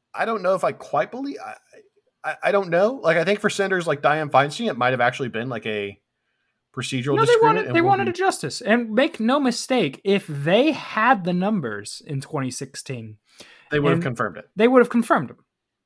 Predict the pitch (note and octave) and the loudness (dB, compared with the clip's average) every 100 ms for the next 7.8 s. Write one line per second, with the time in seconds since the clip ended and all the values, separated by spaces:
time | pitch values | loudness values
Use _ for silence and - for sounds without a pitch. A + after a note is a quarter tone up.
0 | _ _ - A3 - - _ _ _ _ | _ _ -4 -2 -2 -6 _ _ _ _
1 | - B3 D4 C4 C#4+ D4 B3 B3 C4+ A3+ | 0 6 6 8 4 8 6 6 2 2
2 | A3 G#3+ G#3 A3 G3+ G#3 A#3 G3 G#3 F3 | 2 2 2 -2 0 -2 -2 -4 -4 -2
3 | F#3+ F3+ F3 C3 C#3 D3+ D#3 C#3 C#3 C#3 | 0 0 0 -2 0 2 0 -4 -4 0
4 | C#3+ C#3+ - D3 B2 - C#4 B3 - A#2+ | 0 -2 -4 -6 -4 4 4 4 0 -2
5 | A2+ A#2 C#3 - G3 F#3 G#3 - A3+ G3+ | -2 -8 -8 -4 -2 0 -2 -2 0 0
6 | F#3 F#3+ F#3 F#3 F3 F3 F3+ F3 F3 F#3 | 0 -2 0 2 2 2 0 0 -2 -2
7 | D#3+ D#3+ C#3+ - F#3+ A#2 D3+ F3+ | -2 -2 -2 -6 -16 -4 2 2